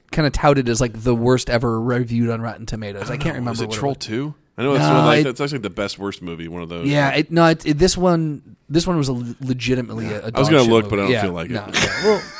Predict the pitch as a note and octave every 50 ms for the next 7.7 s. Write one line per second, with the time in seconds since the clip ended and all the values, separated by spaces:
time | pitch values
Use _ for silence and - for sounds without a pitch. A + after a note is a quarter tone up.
0 | - C#4 C4+ C#4+ - A4 - C4 B3+ B3 A3 C#3+ A#2 A2+ G#2+ - - C4+ - B3
1 | D#3+ B2 F#2 E2 D2+ D2 - A#2+ G2+ F#2+ - - - - - - - - C#3+ C#3
2 | C#3 - C#3 C3+ B2 C3+ C3 G2+ G2 - - - _ _ _ - - - D3 C#3
3 | C3+ C3 B2+ B2 A2+ - - - - _ _ _ _ _ _ F#2 - - _ _
4 | _ _ - C3 C#3 - - D#3+ D3 C#3+ C#3 B2+ - - A#2 A2+ - A2 G2+ G2+
5 | - F#2+ F#2 F#2 F2 - - - - G#2+ G2+ - - - A#2+ A2 G2+ F#2+ - G#2
6 | G2 G2 F#2+ F#2+ D#2 F2+ F#2 E2+ C#2 - F2 - - F#2 F2 F#2+ C2+ F2 F#2+ -
7 | F#2 - - F#2+ F#2 F2 - G#2 G2 F#2+ - - -